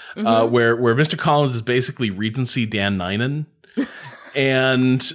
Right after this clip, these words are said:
Speaker 1: I think that kind of sums up what he, what he's,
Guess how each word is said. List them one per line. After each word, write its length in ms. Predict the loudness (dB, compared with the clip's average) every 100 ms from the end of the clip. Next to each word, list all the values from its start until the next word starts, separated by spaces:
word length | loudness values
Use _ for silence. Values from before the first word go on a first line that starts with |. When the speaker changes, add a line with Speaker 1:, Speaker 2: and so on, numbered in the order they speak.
| -8 -2
Speaker 1:
I 140 | -2
think 560 | -2 -4 -2 -2 -4 -2
that 480 | 2 4 2 -4 _ _ _ _ _ _ _ _ _ _ -10
kind 380 | -4 0 2 2
of 100 | 0
sums 440 | 2 2 2 2 2
up 200 | 0 0
what 240 | -2 -2
he, 140 | -8 -8
what 300 | -2 -2 -2
he's, 480 | -4 -2 -2 -6